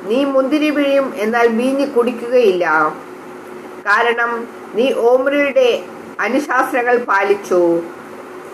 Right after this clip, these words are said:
ആഹാബ് ഭവനത്തിന്റെ ചെയ്തികൾ നീ ആവർത്തിച്ചു,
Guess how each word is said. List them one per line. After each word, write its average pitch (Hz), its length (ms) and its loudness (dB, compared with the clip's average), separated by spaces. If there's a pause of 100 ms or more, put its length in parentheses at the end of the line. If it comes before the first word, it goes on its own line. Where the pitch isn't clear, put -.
(120)
ആഹാബ് 247 580 0 (400)
ഭവനത്തിന്റെ 262 680 2
ചെയ്തികൾ 247 560 2
നീ 240 200 2
ആവർത്തിച്ചു, 185 1000 0